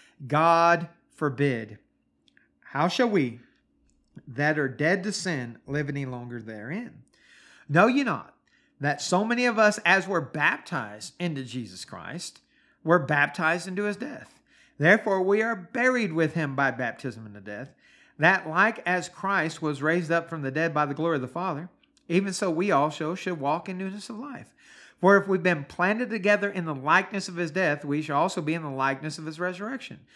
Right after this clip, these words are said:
Knowing this, that our old man is crucified with him, that the body of sin might be destroyed, that henceforth we should not serve sin. For he that is dead is freed from sin. Now, if we be dead with Christ,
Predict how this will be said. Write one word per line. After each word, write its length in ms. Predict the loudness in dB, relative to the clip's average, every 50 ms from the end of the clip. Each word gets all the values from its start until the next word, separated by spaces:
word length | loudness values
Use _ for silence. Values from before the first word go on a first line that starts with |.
| _ -20 _ _ -8
Knowing 380 | -4 0 0 0 0 -2 -4 -6
this, 520 | -8 -8 -10 -12 -12 -14 -14 -16 -16 -18 _ _ _ _ _ _ _ 0
that 200 | 4 4 4 4
our 160 | 4 2 0 -2
old 300 | -2 0 0 0 0 -2
man 280 | -2 -2 -2 -4 -4 -6
is 160 | -10 -10 -12
crucified 720 | -12 -10 -6 -4 -4 -4 -4 -6 -6 -4 -4 -6 -6 -10
with 120 | -14 -16
him, 280 | -18 -18 -18 -18 -20 -20 _ _ _ _ _ _ _ _ 0
that 260 | 4 4 4 4 2
the 80 | -2 -4
body 500 | -4 -2 -2 2 2 2 2 2 0 -2
of 140 | -2 -2 -4
sin 340 | -6 -4 -2 -4 -2 -2
might 240 | -2 -2 -2 -2 -2
be 100 | -2 -2
destroyed, 580 | -2 -4 -6 -6 -6 -6 -6 -6 -6 -10 -14 -16 _ _ _ _ _ _ _ _ 0
that 260 | 2 2 2 2 -2
henceforth 680 | -2 -2 -2 -2 -2 -4 -6 -4 -2 0 0 0 -2 -6 _ _ _ _ _
we 300 | -4 -2 0 2 2 0
should 380 | 0 -2 -2 -2 -2 -2 -4 -4
not 280 | -4 -4 -4 -4 -6 -6
serve 300 | -4 -4 -2 -2 -4 -6
sin. 340 | -8 -8 -10 -10 -12 -16 -20 _ _ _ _ _ _
For 200 | 4 4 4 4
he 440 | 4 0 -2 0 0 0 0 -2 -2
that 280 | -2 0 -2 -2 -2 -2
is 180 | -4 -4 -4
dead 380 | -4 -4 -2 -2 0 0 -2 -2
is 140 | -4 -6 -6
freed 260 | -6 -4 -4 -4 -6
from 140 | -8 -14 -14
sin. 340 | -12 -14 -16 -16 -18 _ _ _ _ _ _ _ _ _ 0
Now, 160 | 2 2 2
if 60 | 2
we 80 | 2 0
be 100 | 0 0
dead 240 | 2 2 0 0 0
with 140 | -4 -8
Christ, 460 | -8 -10 -10 -10 -10 -14 -14 -16 -18